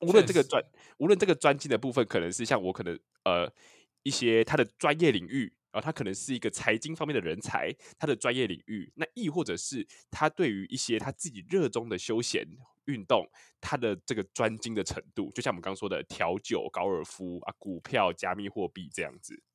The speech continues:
Speaker 2: 是，是，他其实就是一个生活形态的建造啦，就是你这个人到底要，假如说有一个标签贴给你的话，
Speaker 1: <laughs>
Speaker 2: 你会选择怎样的标签？我觉得就是，
Speaker 1: OK。
Speaker 2: 可能就是 F 大说的这样的一个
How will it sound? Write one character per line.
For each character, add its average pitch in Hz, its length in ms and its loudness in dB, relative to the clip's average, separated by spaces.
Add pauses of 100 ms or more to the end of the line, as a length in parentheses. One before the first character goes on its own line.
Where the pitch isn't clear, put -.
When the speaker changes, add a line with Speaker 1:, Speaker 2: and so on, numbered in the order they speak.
(160)
Speaker 2:
是， 123 120 -16
是， 113 200 -14
他 127 180 -6
其 151 180 -10
实 135 60 -8
就 151 120 -6
是 156 120 -6
一 147 40 -4
个 123 140 0
生 123 260 -4
活 123 180 -4
形 113 220 -10
态 117 180 0
的 110 380 -10 (160)
建 113 200 -8
造 - 220 -4
啦， - 160 -10
就 165 160 -14
是 175 60 -8
你 147 80 -4
这 139 120 -6
个 143 160 -2
人 110 220 -6
到 131 160 0
底 107 60 -6
要， 113 280 0 (540)
假 123 140 4
如 127 40 2
说 170 200 -2
有 127 240 0
一 151 80 -10
个 127 100 -2
标 127 300 2
签 120 420 -2
贴 127 220 0
给 117 140 -2
你 110 100 -8
的 104 100 -12
话， 110 260 -4 (100)
Speaker 1:
<laughs> - 60 -20
Speaker 2:
你 113 80 -8
会 135 120 -6
选 123 180 -8
择 101 200 -8
怎 104 140 -12
样 107 100 -6
的 104 80 -10
标 98 240 -6
签？ 120 360 -14 (760)
我 107 120 -12
觉 110 100 -10
得 95 140 6
就 82 120 -4
是， 78 60 0
Speaker 1:
OK。 123 560 -8
Speaker 2:
可 - 60 -8
能 113 100 -8
就 127 80 -8
是 139 120 -8
F - 220 -10
大 113 200 2
说 110 160 -10
的 101 60 -12
这 107 60 -8
样 101 120 -8
的 113 80 -16
一 123 40 -20
个 - 60 -20